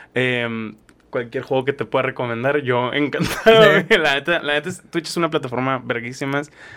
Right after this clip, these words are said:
Speaker 1: y el poder jugar y cotorrear con la gente, güey,
Speaker 2: Sí,
Speaker 1: es
Speaker 2: güey, está
Speaker 1: algo
Speaker 2: bien chilo, güey, sí.
Speaker 1: priceless, güey. Em, entonces sí es una carrera que te gustaría que
Speaker 2: Me
Speaker 1: se diera.
Speaker 2: encantaría a
Speaker 1: Sí,
Speaker 2: mí,
Speaker 1: güey.
Speaker 2: sí, güey. O
Speaker 1: Por-
Speaker 2: sea,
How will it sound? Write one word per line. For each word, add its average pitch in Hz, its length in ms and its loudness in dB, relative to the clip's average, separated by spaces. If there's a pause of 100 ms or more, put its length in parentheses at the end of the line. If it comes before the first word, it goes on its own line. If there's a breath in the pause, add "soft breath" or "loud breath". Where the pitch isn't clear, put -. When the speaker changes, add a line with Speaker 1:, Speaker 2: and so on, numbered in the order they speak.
Speaker 1:
y 123 80 0
el 123 100 -4
poder 123 240 0
jugar 127 440 0
y 127 100 -14
cotorrear 117 480 -4
con 131 140 -2
la 123 80 0
gente, 117 340 -4
güey, 123 200 2
Speaker 2:
Sí, 170 60 4
Speaker 1:
es 196 40 6
Speaker 2:
güey, 143 120 6
está 117 140 0
Speaker 1:
algo 143 120 0
Speaker 2:
bien 139 100 -6
chilo, 127 340 -2
güey, 120 140 0
sí. 127 80 0
Speaker 1:
priceless, 113 380 -6
güey. 104 260 -6 (400 loud breath)
Em, 120 640 0
entonces 143 340 0
sí 175 120 4
es 165 120 0
una 175 180 2
carrera 127 340 0
que 131 80 -6
te 123 140 -6
gustaría 113 540 -2
que 120 100 -8
Speaker 2:
Me 139 100 2
Speaker 1:
se 117 60 0
diera. 131 180 2
Speaker 2:
encantaría 127 360 2
a 117 40 -4
Speaker 1:
Sí, 123 60 2
Speaker 2:
mí, 127 60 4
Speaker 1:
güey. 110 240 2
Speaker 2:
sí, 113 200 -8
güey. 101 160 -12 (120)
O - 40 -20
Speaker 1:
Por- 131 100 2
Speaker 2:
sea, 151 220 4